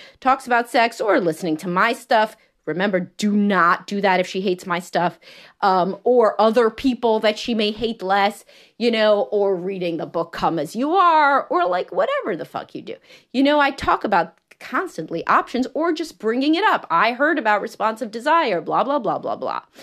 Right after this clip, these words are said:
And, you know, trying. You just gotta try. But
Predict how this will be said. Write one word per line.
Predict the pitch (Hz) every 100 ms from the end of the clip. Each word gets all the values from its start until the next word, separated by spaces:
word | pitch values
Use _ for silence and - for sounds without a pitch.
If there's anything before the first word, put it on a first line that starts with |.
| - - _
And, | 214 208 208 196
you | 226
know, | 220 233 254 240 - -
trying. | - 415 494 147 - -
You | 196
just | 277 -
gotta | 302 185
try. | - 415 359 - - -
But | 196